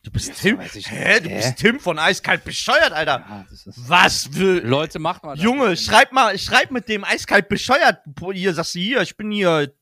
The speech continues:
Speaker 1: Tim, Alter, was ist los?“
Speaker 2: <laughs>
Speaker 1: Was, was
Speaker 2: Leute,
Speaker 1: geht mit euch? Gib
Speaker 2: zieh
Speaker 1: mal
Speaker 2: mal
Speaker 1: vor,
Speaker 2: einen Helm
Speaker 1: hier.
Speaker 2: auf, Alter.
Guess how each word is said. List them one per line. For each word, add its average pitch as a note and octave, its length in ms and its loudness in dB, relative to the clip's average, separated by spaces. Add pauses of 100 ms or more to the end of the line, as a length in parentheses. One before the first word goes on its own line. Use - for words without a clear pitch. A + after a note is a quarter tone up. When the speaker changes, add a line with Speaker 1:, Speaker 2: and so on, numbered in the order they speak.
Speaker 1:
Tim, D#4 320 -6
Alter, C#3 320 -2
was C3 120 -6
ist - 80 -16
los?“ A3 240 -2 (120)
Speaker 2:
<laughs> - 680 -8
Speaker 1:
Was, D3 360 -8
was F#2+ 100 -6
Speaker 2:
Leute, C#3 200 2
Speaker 1:
geht - 120 -6
mit F2+ 100 -12
euch? C2 100 -12 (400)
Gib - 120 -4
Speaker 2:
zieh F#3 60 -4
Speaker 1:
mal F#3+ 120 4
Speaker 2:
mal - 100 0
Speaker 1:
vor, D4 220 2
Speaker 2:
einen B3+ 100 -4
Helm D#3+ 120 2
Speaker 1:
hier. C#3+ 120 4
Speaker 2:
auf, C3+ 360 -4
Alter. - 240 -20